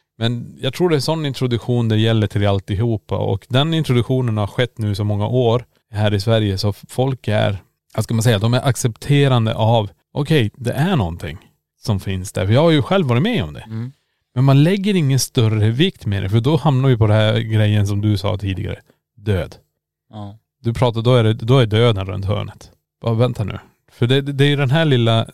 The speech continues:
Speaker 1: lilla ridån emellan spöken och död och det vi gör. <laughs> Som,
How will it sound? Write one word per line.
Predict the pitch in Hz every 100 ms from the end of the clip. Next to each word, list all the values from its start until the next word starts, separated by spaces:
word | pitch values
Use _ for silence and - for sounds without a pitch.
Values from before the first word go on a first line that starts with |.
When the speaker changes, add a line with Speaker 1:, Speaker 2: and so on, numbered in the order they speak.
| _
Speaker 1:
lilla | 120 127 123 117 113 107 117 110
ridån | 107 117 120 117 127 110
emellan | 107 107 110 107 101 - _ -
spöken | - 113 104 117
och | 107
död | 107 107 104 101
och | 98 95 90 _ _
det | - 113 110
vi | 110
gör. | 120 113 101 90 -
<laughs> | - 117 -
Som, | - 110 107